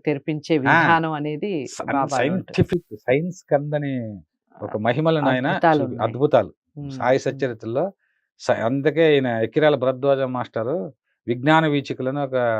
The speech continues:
Speaker 2: పుస్తకం రాశాడు.
Speaker 1: ఓకే.
Speaker 2: అది ప్రతి ఒక్కరూ చదవాలన్నమాట.
Speaker 1: ఓకే. So అదండి విషయం. బాబాకి సంబంధించి మనం విభూది అనుకుంటాం, డ్రెస్ అనుకుంటాం, లేదా బాబా భజన అనుకుంటాం, ఆ,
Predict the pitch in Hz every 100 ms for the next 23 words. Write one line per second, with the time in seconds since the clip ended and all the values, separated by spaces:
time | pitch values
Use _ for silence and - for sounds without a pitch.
0 | 101 90 - - 156 127 98 90 - _
1 | _ - 127 - 113 117 120 110 117 113
2 | 127 - 135 110 113 104 87 78 73 _
3 | - 123 113 _ _ _ _ _ _ _
4 | _ 147 135 139 _ _ - 175 214 247
5 | 226 160 - 156 _ _ _ 147 151 151
6 | 220 240 226 208 202 202 208 190 233 240
7 | 214 180 170 151 - 170 160 240 269 262
8 | 196 170 160 143 135 127 123 135 143 -
9 | 226 226 175 160 151 139 127 135 _ -
10 | - - 175 185 185 147 147 185 160 147
11 | 139 220 233 185 - 143 127 117 _ _
12 | _ _ - _ -